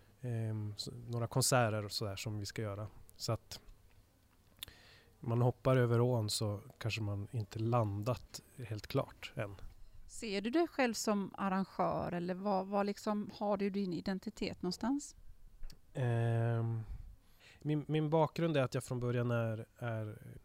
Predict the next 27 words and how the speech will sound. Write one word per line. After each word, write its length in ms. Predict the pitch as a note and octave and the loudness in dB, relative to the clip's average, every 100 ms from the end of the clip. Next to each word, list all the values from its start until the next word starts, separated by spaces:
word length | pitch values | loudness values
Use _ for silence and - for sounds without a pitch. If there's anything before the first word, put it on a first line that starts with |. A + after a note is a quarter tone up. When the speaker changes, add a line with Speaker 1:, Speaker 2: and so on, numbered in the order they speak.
| - | -4
Speaker 1:
musiker 760 | B2 C3+ C3 - B2+ B2 A#2 | 2 2 2 0 -4 -2 -2
och 140 | A2+ G#2+ | -2 -6
skrivit 600 | - B2+ B2 A#2+ B2 - | -4 -4 -2 -2 -2 -4
mycket 360 | A#2+ - - | -6 -6 -8
och 80 | A2 | -6
som 240 | - G#2+ G#2+ | -6 -6 -8
skap-, 640 | - B2 A#2 - - A#2 | -4 0 0 -2 -16 -18
skapande 640 | - C#3 B2 - A#2+ A2+ - _ _ | -6 0 0 0 0 0 -4 _ _
person 500 | A#2+ - A#2 G#2+ A2 | -4 -2 -2 -2 -4
i 80 | A#2 | -2
grunden, 420 | A#2 A2+ A2 A2+ | -2 0 0 -2
som 180 | - A#2 | -2 -2
sen 220 | B2 A2+ | 0 0
har, 100 | A#2 A#2 - | -2 -4 -4
har 180 | A#2+ | -2
liksom 420 | A2 A2+ A2+ A2+ A2+ - - | 0 -2 -4 -4 -6 -14 -8
attraherat 580 | A#2+ B2 B2 A#2+ A#2 | -6 -2 0 0 -2
mer 200 | A#2+ A#2+ | -2 -2
av 180 | A#2 A2 | 0 -2
det 80 | A2 | -2
här 280 | A2 G#2+ G#2+ - _ - - - _ _ _ _ _ _ _ _ | -2 -2 -6 -10 _ -20 -20 -20 _ _ _ _ _ _ _ _
att 280 | A#2+ G#2 - | -10 -8 -4
arrangera 600 | A#2 A2 - A#2+ A#2 A2 | -2 -2 -2 0 0 0
och 100 | A2 | -2
dra 160 | A2+ | -2
ihop 340 | G#2+ A2 A2 - | 0 -2 -4 -6
saker. 600 | - A2 - A2+ G#2+ | -4 -4 -4 -6 -6